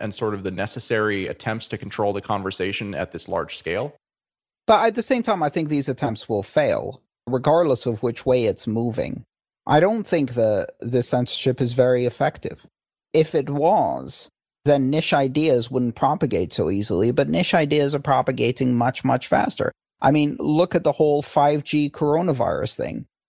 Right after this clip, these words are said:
Speaker 2: The idea that five G radiation is to blame, that's a niche idea. And presumably, if censorship and control of the narrative was effective,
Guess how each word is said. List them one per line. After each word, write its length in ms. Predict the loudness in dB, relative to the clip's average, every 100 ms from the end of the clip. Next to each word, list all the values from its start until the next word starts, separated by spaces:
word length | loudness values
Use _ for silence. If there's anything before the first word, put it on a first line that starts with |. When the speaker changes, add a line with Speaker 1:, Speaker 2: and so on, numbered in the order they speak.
| _ -2
Speaker 2:
The 180 | 4
idea 460 | 4 2 0 2 2
that 240 | 0 -4
five 260 | 0 2 2
G 140 | 0
radiation 680 | 2 2 2 0 0 0 -2
is 100 | -2
to 100 | -4
blame, 480 | 0 2 2 0 -4 -8 _ _ _ -12
that's 300 | 0 0 2
a 60 | -2
niche 280 | 0 -2 0
idea. 680 | 0 0 0 2 0 -4 -8
And 640 | -6 -4 -2 -2 -2 -4 -8 0
presumably, 840 | 0 2 2 2 0 0 0 0
if 380 | 0 -2 -4 -10
censorship 840 | -2 -2 0 -2 0 2 2 -2 -10
and 260 | -8 -8 -8
control 640 | -8 -2 0 2 0 0
of 540 | 0 2 2 2 -2 -12 _ _ -2
the 180 | 2
narrative 560 | 4 4 2 0 0 0
was 240 | 0 0
effective, 720 | -2 -2 -4 -2 2 2 2